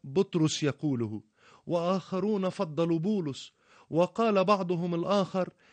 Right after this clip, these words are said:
"إننا نحب سماع أبولس." أما قلة آخرون فقد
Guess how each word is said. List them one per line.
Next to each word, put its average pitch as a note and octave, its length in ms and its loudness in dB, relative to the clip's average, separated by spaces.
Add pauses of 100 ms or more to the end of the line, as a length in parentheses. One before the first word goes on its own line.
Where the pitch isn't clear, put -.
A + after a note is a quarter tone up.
(160)
"إننا F#3+ 440 0
نحب F3+ 540 -2
سماع F#3 640 2
أبولس." F#3 680 2 (1120)
أما E3 180 2
قلة D3 420 0
آخرون D3 760 -2 (320)
فقد - 340 -2